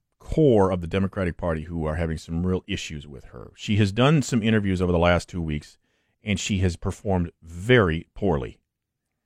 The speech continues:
She did an interview with a very friendly Trevor Noah on The Daily Show, where there was one softball after another tossed up. But he did ask her, "How do you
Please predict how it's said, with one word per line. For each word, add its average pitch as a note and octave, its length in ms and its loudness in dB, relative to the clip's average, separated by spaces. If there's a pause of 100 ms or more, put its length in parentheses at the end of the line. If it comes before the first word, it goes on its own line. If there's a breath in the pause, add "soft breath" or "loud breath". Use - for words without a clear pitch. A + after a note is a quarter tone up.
(580)
She B2 220 0
did B2 160 6
an G#2 80 4
interview G2+ 420 2
with F2+ 180 0
a E2+ 120 0
very F#2+ 540 0
friendly G2+ 600 0
Trevor F#2 360 -4
Noah D2+ 400 -2 (640)
on F2 180 0
The E2 60 0
Daily F2+ 320 0
Show, A#1+ 380 -14 (1700)
where F#2 220 4
there F#2 100 4
was F2+ 160 0
one A#2 240 2
softball F#2+ 580 0
after E2+ 260 -2
another F2 280 0
tossed D2 380 -8
up. A#1+ 220 -10 (1700)
But A2+ 220 -2
he A#2+ 220 -2
did B2+ 240 6
ask A2 320 2
her, G2 140 0
"How A2+ 180 2
do A#2+ 100 0
you G#2 220 0